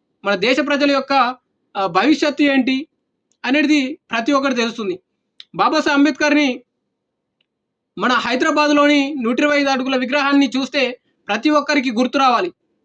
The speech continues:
ఒక షెడ్యూల్ వాడలనే కాదు,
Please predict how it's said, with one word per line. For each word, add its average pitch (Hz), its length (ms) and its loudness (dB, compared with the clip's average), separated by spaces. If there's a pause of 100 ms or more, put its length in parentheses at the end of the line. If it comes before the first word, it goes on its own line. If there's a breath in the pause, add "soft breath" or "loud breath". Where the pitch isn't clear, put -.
(440)
ఒక 254 400 0 (420)
షెడ్యూల్ 294 420 2
వాడలనే 294 420 2
కాదు, 269 380 0